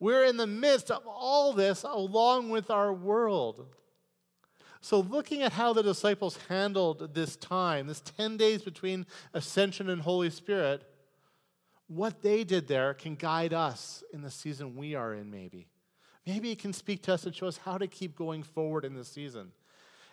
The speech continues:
And I believe there's three things the disciples do that we see happening in this passage today.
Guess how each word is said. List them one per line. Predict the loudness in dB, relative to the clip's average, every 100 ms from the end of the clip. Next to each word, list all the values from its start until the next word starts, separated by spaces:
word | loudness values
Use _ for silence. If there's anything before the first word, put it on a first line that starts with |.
| _
And | -2 0
I | 0
believe | 0 0
there's | -2 -4
three | -6 -6
things | 0 2 2 2 -8 -4
the | -4
disciples | -2 2 2 4 -2 -4
do | 0 0
that | 0 -2
we |
see | -6 -4 -4
happening | -2 0 0 -2 -4 -4
in | -4 -6
this | -6
passage | -6 -4 -4 -4 -12 -10
today. | -4 -2 -2